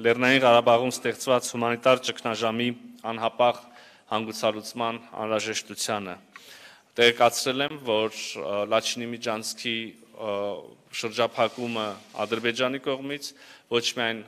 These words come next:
ընդհանուր մարդասիրական իրավունքի, այլև իրենց իսկ կողմից ստորագրված նոյեմբերի իննի, ը,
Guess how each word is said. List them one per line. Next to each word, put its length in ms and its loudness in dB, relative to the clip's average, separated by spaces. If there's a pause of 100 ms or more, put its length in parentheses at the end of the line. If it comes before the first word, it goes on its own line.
(120)
ընդհանուր 460 -4
մարդասիրական 800 -6
իրավունքի, 500 -8
այլև 340 -4 (400)
իրենց 300 0
իսկ 160 -12
կողմից 400 -8
ստորագրված 600 -4 (100)
նոյեմբերի 480 -6
իննի, 260 -6
ը, 920 -14